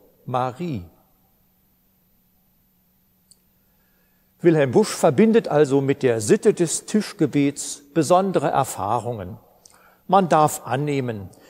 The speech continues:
dass der menschenfreundliche Gott sich auch mit ihm darüber freut. Ob die Schriftstellerin Luise Rinser auch das meinte?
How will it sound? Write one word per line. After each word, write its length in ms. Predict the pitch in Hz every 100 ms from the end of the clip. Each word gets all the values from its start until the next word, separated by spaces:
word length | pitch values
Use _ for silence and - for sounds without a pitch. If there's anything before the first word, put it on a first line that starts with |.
| _
dass 220 | - 143 -
der 120 | 170
menschenfreundliche 1300 | 160 220 214 - 139 - 110 190 226 - 160 -
Gott 380 | 131 131 135 - -
sich 400 | - - 208 -
auch 360 | 147 160 165 -
mit 220 | 180 -
ihm 380 | 156 156 113 98 -
darüber 440 | 196 202 151 127
freut. 640 | 120 - - 92 92 - - _ _ _ _ _ _ _ _
Ob 160 | 151
die 140 | - 147
Schriftstellerin 800 | - 196 - - 185 180 165 170
Luise 500 | 156 165 147 127 104
Rinser 520 | 127 185 175 180 190
auch 260 | - 143 -
das 380 | - 139 151 -
meinte? 560 | 131 131 143 151 180